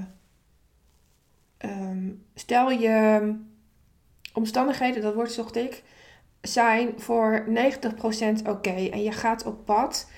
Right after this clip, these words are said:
dan zul je altijd gedachtes hebben als, "Moet ik dit wel doen?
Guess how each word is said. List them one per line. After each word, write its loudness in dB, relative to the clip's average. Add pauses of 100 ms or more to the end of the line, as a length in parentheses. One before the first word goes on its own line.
(380)
dan -2
zul 2
je 4 (100)
altijd 4
gedachtes -4
hebben -4
als, -4
"Moet 0
ik -4
dit -4
wel -2
doen? -4